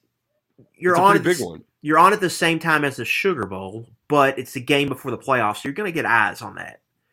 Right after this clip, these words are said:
Speaker 1: That's, like, a good window to be in. But you can't do it this year because you play this, you know, your basketball team's playing Louisville at the same time. You just can't do it.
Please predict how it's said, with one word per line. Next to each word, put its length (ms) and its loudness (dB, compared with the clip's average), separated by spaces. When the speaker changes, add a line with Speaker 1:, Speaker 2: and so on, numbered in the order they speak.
Speaker 1:
That's, 140 -6
like, 120 0
a 60 0
good 240 2
window 320 -2
to 80 -12
be 280 -10
in. 180 -18
But 240 -4
you 80 -14
can't 480 -6
do 180 4
it 160 2
this 220 -6
year 100 -6
because 540 -10
you 120 -14
play 180 -6
this, 200 -12
you 120 -16
know, 200 -12
your 140 -8
basketball 340 -2
team's 200 -14
playing 260 -8
Louisville 240 -6
at 40 -20
the 60 -20
same 160 -16
time. 160 -14
You 100 -12
just 140 -14
can't 240 -14
do 160 -14
it. 100 -20